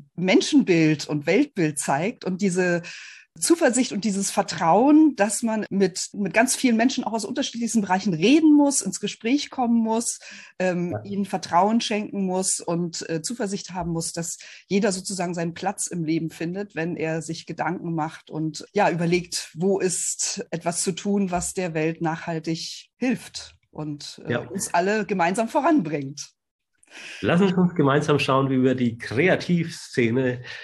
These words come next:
Speaker 2: hier mit einladen und gewinnen für wirklich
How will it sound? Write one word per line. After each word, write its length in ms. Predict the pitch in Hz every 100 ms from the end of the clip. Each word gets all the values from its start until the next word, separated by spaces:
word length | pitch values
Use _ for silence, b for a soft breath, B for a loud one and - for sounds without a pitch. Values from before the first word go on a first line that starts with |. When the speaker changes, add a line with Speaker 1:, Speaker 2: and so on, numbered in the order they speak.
| B B _
Speaker 2:
hier 640 | - 120 117 117 113 110 143 -
mit 400 | 131 113 151 -
einladen 580 | 107 127 120 110 107 113
und 160 | 113
gewinnen 640 | 110 113 113 117 113 107 113
für 520 | - 127 117 107 107 B B B -
wirklich 760 | 104 123 135 131 123 - 80